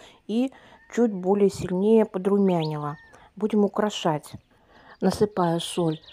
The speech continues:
зажаренные крошки, далее миндальные лепестки, можно также орехи добавить.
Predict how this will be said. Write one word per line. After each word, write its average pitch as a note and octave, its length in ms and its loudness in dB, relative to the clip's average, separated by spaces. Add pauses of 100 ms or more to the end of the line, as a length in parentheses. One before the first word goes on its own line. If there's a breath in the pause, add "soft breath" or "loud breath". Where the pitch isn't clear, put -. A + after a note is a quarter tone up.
(160 loud breath)
зажаренные E3 760 -2 (180)
крошки, F3 640 0 (300 loud breath)
далее B3+ 360 2
миндальные F#3+ 640 0
лепестки, - 480 -8
можно A#3+ 260 -6
также D3+ 360 -12
орехи A#3 320 -8
добавить. G3 560 -10